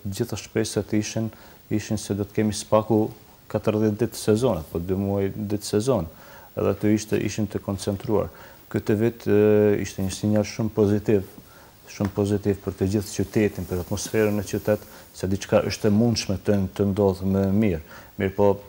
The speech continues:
për një analizë më serioze, do të thonë, e, dim se, m, e, m, para sezonit që ndodhi si mjet, e, nuk,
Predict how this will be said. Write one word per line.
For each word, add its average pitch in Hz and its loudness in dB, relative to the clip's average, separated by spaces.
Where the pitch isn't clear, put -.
për 92 2
një 98 0
analizë 98 0
më 95 -2
serioze, 98 2
do 98 -2
të 90 -10
thonë, 101 -6
e, 90 -2
dim 101 0
se, 95 2
m, 98 -4
e, 95 -2
m, 95 -6
para 98 4
sezonit 101 -2
që 95 -2
ndodhi 98 2
si - -4
mjet, 101 -2
e, 95 -2
nuk, 101 0